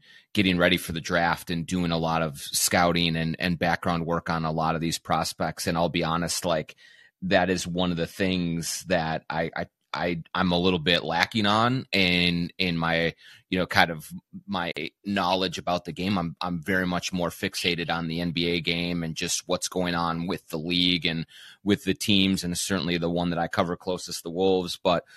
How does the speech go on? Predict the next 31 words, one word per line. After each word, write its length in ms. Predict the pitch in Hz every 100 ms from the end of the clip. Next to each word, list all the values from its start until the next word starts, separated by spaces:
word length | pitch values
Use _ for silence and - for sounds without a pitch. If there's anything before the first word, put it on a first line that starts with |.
| -
so 200 | - 117
when, 280 | 101 101 95
when 160 | 104 101
they 100 | 117
went 200 | 131 127
to 100 | 101
take 320 | - 120 -
Anthony 400 | 90 90 90 87
Edwards, 560 | 113 95 87 85 78 98
number 260 | 92 80
one, 600 | 76 95 107 87 82 78 - _ _ - - -
um, 540 | 95 87 85 80 78 - 104 - - - - - _ _ _ _ _
I, 160 | 101 113
I 100 | 113
didn't 440 | 117 131 131 104 107
know 360 | 101 104 107 -
a 100 | 90
ton 320 | - 101 95
about 520 | 85 76 82 87 85 _
him 500 | - 101 92 90 85
as 180 | 80 78
a 60 |
person, 560 | - 120 120 - 110 101
his 200 | 87 78
background, 720 | - 95 92 - 92 87 87
his 180 | 82 78
game 560 | 78 98 98 104 95 85
really 320 | 87 87 82
at 60 | 82
all. 340 | 101 104 90
And, 180 | 87 85